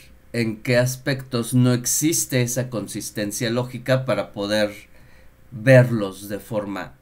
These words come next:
evidente. Entonces, eh, de entrada, los anuncios que ustedes hacen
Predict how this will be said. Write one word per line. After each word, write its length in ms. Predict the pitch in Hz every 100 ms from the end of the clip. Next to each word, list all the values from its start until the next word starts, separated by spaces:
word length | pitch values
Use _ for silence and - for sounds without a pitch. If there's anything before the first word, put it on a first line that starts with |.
| -
evidente. 760 | 92 87 95 135 131 127 82 - - - - - _ _ - - _ _ - _ - - - - _ -
Entonces, 720 | 165 - 165 127 98 101 - _ _ _ - - - - _ -
eh, 680 | 139 131 127 131 131 127 131 - - _ _ _ _ -
de 140 | 143 165
entrada, 680 | 156 170 165 156 143 - 131
los 340 | 143 147 131
anuncios 1040 | 156 165 208 240 220 - 131 113 117 - -
que 100 | 120
ustedes 720 | - - 131 135 131 - - 123
hacen 680 | 123 123 - 92 87 85